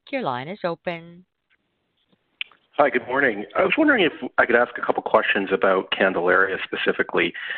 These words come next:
Speaker 2: Marie, did I hear you correctly that you said the grade profile there in the first half of twenty-one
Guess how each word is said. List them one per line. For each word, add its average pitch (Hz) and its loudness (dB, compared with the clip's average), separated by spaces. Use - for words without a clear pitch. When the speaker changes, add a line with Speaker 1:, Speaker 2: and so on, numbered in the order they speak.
Speaker 2:
Marie, 180 2
did 254 -2
I 233 2
hear 320 -4
you 339 -6
correctly 135 -4
that 110 -4
you 110 -20
said 117 -2
the - -20
grade 101 -6
profile 101 -2
there 92 -4
in 95 -16
the 85 -20
first 98 -8
half 92 0
of - -18
twenty-one 90 -12